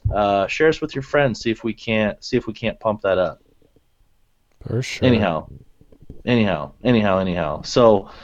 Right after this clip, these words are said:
Speaker 1: um, what do we got left? So we've got essentially what we watching. Uh, we
Speaker 2: Mm-hmm.
Speaker 1: got some weekend plans, and then we'll, then we'll wrap it up with some Bachelor talk. So if you guys don't wanna listen to that,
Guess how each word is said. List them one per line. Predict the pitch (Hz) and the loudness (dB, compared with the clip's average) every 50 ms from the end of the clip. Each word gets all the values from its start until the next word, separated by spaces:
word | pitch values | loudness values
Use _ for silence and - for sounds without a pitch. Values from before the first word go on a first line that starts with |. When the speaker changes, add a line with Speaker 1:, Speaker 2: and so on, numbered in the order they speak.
| - - - - - - | -10 -8 -8 -8 -4 0
Speaker 1:
um, | 104 110 107 107 104 104 104 - | 2 4 4 4 4 2 2 4
what | 143 175 | 4 4
do | 196 | 8
we | 202 | 8
got | 202 185 175 | 8 8 8
left? | 196 208 165 - - - | 8 6 6 4 2 -2
So | - 127 | 0 2
we've | 123 131 123 127 | 4 2 2 2
got | 131 127 127 127 123 123 123 113 - - | 2 2 4 4 4 4 2 0 -2 -4
essentially | 127 - - 147 139 - 147 139 | -8 -6 -6 -6 -4 0 0 0
what | 127 131 139 123 | 2 2 2 2
we | 135 135 | 2 2
watching. | 120 117 113 120 123 - 147 143 151 156 160 160 - _ _ _ _ _ _ - | 2 4 4 2 2 0 -2 -2 -2 -4 -8 -12 -16 _ _ _ _ _ _ -6
Uh, | 110 107 104 104 104 | -4 -2 0 0 -2
we | |
Speaker 2:
Mm-hmm. | 104 107 | -2 -2
Speaker 1:
got | 117 120 113 | -2 -4 -4
some | - 120 113 | -4 -6 -6
weekend | 117 113 135 123 117 - | -4 -4 -4 -4 -4 -2
plans, | 123 120 123 127 123 - | 0 0 0 0 0 -2
and | 113 113 | -2 0
then | 110 | 2
we'll, | 110 107 107 101 - - 101 | 4 4 4 2 0 -2 -4
then | 120 113 | -2 0
we'll | 113 107 101 | 2 2 4
wrap | 104 104 110 117 - | 4 4 4 2 2
it | 113 117 | 2 2
up | 113 110 - | 2 2 0
with | 120 - | -4 -6
some | - 113 107 | -4 -2 2
Bachelor | 113 120 135 135 - 117 87 | 2 2 2 2 0 -2 -2
talk. | - 95 82 78 - | 0 -2 -2 -2 -4
So | - - 95 | -4 -6 -6
if | - - | -6 -4
you | 98 | -4
guys | 95 98 95 98 | -2 -2 -2 -2
don't | - 107 95 | -2 -4 -4
wanna | 92 101 101 | -2 -2 -2
listen | 104 104 - 113 | -4 -4 -2 0
to | 113 | 2
that, | 120 127 - - | 2 2 0 -2